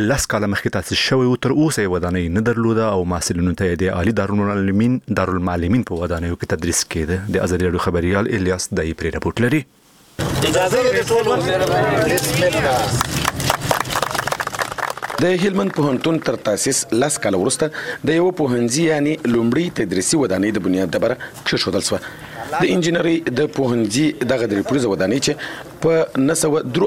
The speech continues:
Speaker 3: اویا متره مکعب مځکه کې جوړیږي. ټول لګښت د کور او ښار جوړونې د وزارت لخوا ورکول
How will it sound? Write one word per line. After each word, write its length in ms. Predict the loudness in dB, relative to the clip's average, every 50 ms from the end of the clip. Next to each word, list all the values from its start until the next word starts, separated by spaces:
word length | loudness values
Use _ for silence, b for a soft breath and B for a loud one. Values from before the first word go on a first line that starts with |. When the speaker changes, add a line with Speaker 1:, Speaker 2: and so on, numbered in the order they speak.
| 2 2
Speaker 3:
اویا 140 | 2 2 2 0
متره 220 | 0 0 0 0 0
مکعب 220 | 0 0 0 0 0 0
مځکه 200 | -2 -2 -2 -2 -4 -2
کې 80 | -2 0
جوړیږي. 300 | 0 0 0 0 0 -2 -2 B B B B B -4 0
ټول 160 | 0 2 2 2
لګښت 280 | 0 0 0 -2 -4 -6 -10 -8 -6 -2 0 0
د 20 | -2 0 0 0
کور 180 | 0 0 0 0
او 160 | 0 0 0
ښار 200 | 0 0 0 0 0
جوړونې 300 | 0 0 2 2 2 2 0 0
د 20 | 0
وزارت 220 | 0 0 -2 0 0 0
لخوا 160 | 0 0 -2 -2 B B B B B 0
ورکول 280 | 0 0 2 0 -2